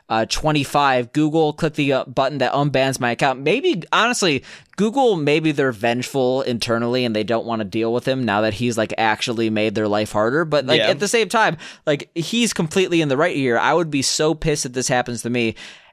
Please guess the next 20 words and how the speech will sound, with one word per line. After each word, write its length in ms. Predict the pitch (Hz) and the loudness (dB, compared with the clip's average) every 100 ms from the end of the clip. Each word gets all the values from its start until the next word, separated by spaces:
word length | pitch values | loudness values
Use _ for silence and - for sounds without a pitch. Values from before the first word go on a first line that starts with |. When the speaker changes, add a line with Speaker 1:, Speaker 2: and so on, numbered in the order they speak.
| _ | _
Speaker 1:
And, 160 | 160 170 | 2 4
like, 280 | 180 170 - | 2 0 -4
the, 220 | 170 202 | -2 -2
the 160 | 175 208 | -2 0
Speaker 2:
Oh, 80 | 247 | 2
Speaker 1:
issue 180 | - | 2
is 120 | 320 247 | 2 0
Speaker 2:
absolutely. 160 | 151 | 2
Speaker 1:
not 220 | 147 160 - | 2 2 0
necessarily 720 | 165 165 160 143 156 180 180 | 0 0 0 2 4 2 2
that 160 | 147 135 | 2 2
it 40 | |
was 220 | 127 110 | 0 -2
just 300 | 104 127 - | -2 -2 -2
his 260 | - 123 123 | -4 -4 -4
accounts 320 | - 147 151 | -4 -4 -2
that 100 | 151 | -2
got 220 | 151 135 | 0 0
locked. 300 | 151 160 165 | 0 0 0
Like, 180 | 117 | -4